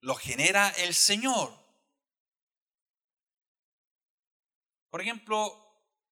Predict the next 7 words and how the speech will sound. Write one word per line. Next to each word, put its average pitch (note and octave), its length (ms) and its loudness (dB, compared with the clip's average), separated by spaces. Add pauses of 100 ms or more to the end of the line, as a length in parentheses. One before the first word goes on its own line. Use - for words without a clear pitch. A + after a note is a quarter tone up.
(120)
estamos G3 480 -4
a A3 120 -6
veintinueve, F#3+ 1000 -16
parece A3 300 -14
el A3+ 80 -20
día, C4+ 140 -20 (180)
¿sí? - 280 -18